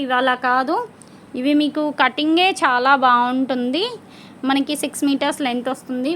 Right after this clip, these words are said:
One or two శారీస్కే మనకి బ్లౌజులు రన్నింగ్ వచ్చాయి, కానీ రిమైనింగ్ శారీస్ అన్నిటికీ బ్లౌజులు అనేది మనకి సపరేటే వచ్చాయి.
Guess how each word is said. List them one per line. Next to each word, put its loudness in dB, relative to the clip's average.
One -2
or 0
two -4
శారీస్కే -2
మనకి -2
బ్లౌజులు 0
రన్నింగ్ -2
వచ్చాయి, -4
కానీ -4
రిమైనింగ్ 0
శారీస్ -4
అన్నిటికీ -6
బ్లౌజులు 0
అనేది -2
మనకి -2
సపరేటే 0
వచ్చాయి. 0